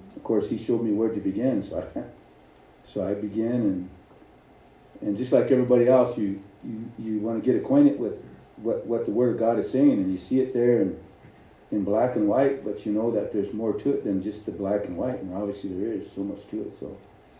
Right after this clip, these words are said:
so that's what kinda started me to pursue the study of the Feast of Jehovah. And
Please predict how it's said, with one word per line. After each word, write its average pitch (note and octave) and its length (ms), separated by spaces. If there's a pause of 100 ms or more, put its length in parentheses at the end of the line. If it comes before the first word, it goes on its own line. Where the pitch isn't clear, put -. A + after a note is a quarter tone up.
(180)
so C#3 100
that's B2+ 160
what - 120
kinda C3+ 180
started A#2+ 420
me A#2 380 (760)
to - 80
pursue A#2 400
the G#2 120
study A#2 400
of G2 100
the G2 60
Feast - 420
of F#2+ 140
Jehovah. G2+ 520 (1160)
And G2 680